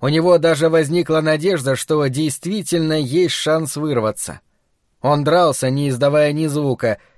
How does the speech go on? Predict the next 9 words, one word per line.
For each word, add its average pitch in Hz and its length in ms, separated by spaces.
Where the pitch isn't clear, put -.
и 120 100
это 139 340
слегка 143 440
их 139 200
нервировало. 123 800
Бандиты 175 640
не 175 160
очень-то 151 460
наседали, 151 600